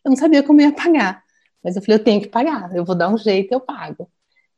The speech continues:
E, e aí as coisas, assim, acontecem, né? É, tem um amigo que me apresentou uma pessoa muito legal, um, e que hoje ele é meu sócio, só que ele é meu sócio investidor,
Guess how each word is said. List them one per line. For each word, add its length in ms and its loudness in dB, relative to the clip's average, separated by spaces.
E, 920 0
e 40 -2
aí 220 -2
as 160 0
coisas, 340 2
assim, 400 -2
acontecem, 800 0
né? 360 -6
É, 160 -8
tem 260 2
um 60 0
amigo 580 2
que 440 0
me 100 -4
apresentou 580 0
uma 140 -4
pessoa 500 -4
muito 500 4
legal, 640 -2
um, 760 -8
e 80 -10
que 200 2
hoje 200 6
ele 100 4
é 40 4
meu 160 4
sócio, 500 -2
só 180 -2
que 100 -4
ele 100 2
é 60 2
meu 160 2
sócio 380 -2
investidor, 680 0